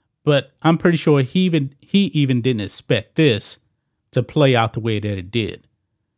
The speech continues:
Man, do you guys think that, uh, Brandon Staley is gonna keep his job? A lot of heat on this man right now, and Sean Payton's name is floating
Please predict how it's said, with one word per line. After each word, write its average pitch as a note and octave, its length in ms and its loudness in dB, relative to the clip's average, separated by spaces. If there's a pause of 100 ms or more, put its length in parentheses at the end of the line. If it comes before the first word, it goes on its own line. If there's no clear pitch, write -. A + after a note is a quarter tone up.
(520)
Man, A#2 360 0 (640)
do D#3 80 2
you F#3 80 4
guys F3 300 0
think E3 200 -2
that, C#3 140 2
uh, C3 120 0
Brandon C3+ 320 0
Staley C3+ 340 0
is A#2 100 -4
gonna A#2+ 160 -2
keep C3 200 -2
his B2+ 140 -2
job? C3+ 400 -2 (580)
A G#2+ 40 -10
lot C3+ 220 2
of D3 80 2
heat F3+ 180 4
on D3 140 6
this B2+ 200 2
man A#2 220 0
right A2 180 -4
now, A2 320 -2
and G#2+ 160 -8
Sean C#3 380 0
Payton's C#3+ 420 -2
name C3 320 0
is A#2+ 220 -4
floating C3 540 2